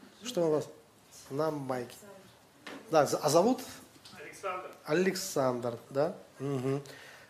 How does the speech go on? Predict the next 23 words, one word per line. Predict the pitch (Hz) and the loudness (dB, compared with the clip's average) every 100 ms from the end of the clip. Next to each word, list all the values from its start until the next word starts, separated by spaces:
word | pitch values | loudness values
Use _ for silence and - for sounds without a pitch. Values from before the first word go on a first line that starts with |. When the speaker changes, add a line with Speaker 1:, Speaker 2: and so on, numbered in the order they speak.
| - | -4
Speaker 1:
Хорошие | 151 147 170 156 151 139 139 | 0 4 4 4 4 4 4
ангелы. | - 135 147 175 196 202 | 0 0 0 -2 0 0
Вы | 165 | 0
с | 180 | 0
супругой, | - 240 254 185 - | 0 0 0 0 -4
Александр? | 135 - 139 135 - | -10 -8 -6 -8 -12
Speaker 2:
Да. | 127 131 | -16 -8
Speaker 1:
Да, | 139 156 | -6 -4
рядом | 156 139 | -6 -8
супруга, | - 131 156 180 208 | -10 -12 -8 -6 -4
да. | 185 190 - - - - 160 147 139 | -4 -6 -12 -20 -14 -6 -4 -4 -6
Мгм. | 131 175 - - - - - - - - - 226 - 190 - - - - | -6 -6 -8 -16 -20 -20 -20 -20 -20 -20 -18 -18 -18 -20 -20 -20 -20 -12
Хорошо, | - 160 165 - 151 127 | 0 2 2 2 0 0
Александр, | 120 - 135 120 110 | 0 -2 -4 -2 -4
да. | 107 123 120 - - - - - - - | -4 -6 -6 -14 -16 -16 -16 -18 -18 -8
Ага. | 113 107 117 127 - - - - - - - - - - _ - - - - - | -8 -4 -4 -6 -10 -20 -20 -20 -20 -20 -20 -20 -20 -20 _ -20 -18 -18 -18 8
Очень | 208 214 196 | 8 8 4
жизнелюбивые | 147 147 156 160 151 170 156 151 | 4 0 2 2 2 4 4 2
ангелы | 156 139 127 123 123 | 4 4 4 0 0
у | |
вас, | 120 120 | -2 -2
я | 135 | 0
вижу. | 123 117 | 0 -2